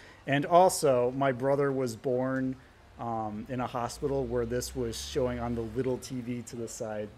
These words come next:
that I had glued to my eyes. So I'm like, "Aw, aren't you cute, little brother Devin?" And of course, you know, to my left, I was watching the T V.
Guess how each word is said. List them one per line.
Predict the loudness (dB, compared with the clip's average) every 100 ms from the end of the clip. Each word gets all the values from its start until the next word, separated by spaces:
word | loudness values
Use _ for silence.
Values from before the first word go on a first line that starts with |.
| -4
that | -4 -2
I | -2
had | 0 -2 -4
glued | -4 -2 -2 -6
to | -6 -4
my | -2 -2 -2
eyes. | -2 -2 -4 -10 -16 -20 -20 -6
So | 0
I'm | 4
like, | 4 8
"Aw, | 10 12 12 10 4 -4
aren't | -4 -4
you | -6
cute, | -4 0
little | 4 4 4 -4 -18 -20 -18 -16 -16 -6
brother | 0 2 2
Devin?" | 2 2 2 0 -2 -2
And | -2 -2
of | -4
course, | 0 0 0 -8 -16 -10
you | -6
know, | -6
to | -6 -4
my | -2
left, | 0 0 -2 -4
I |
was | -4 -4
watching | -4 -6 -8
the |
T | -8 -6
V. | -4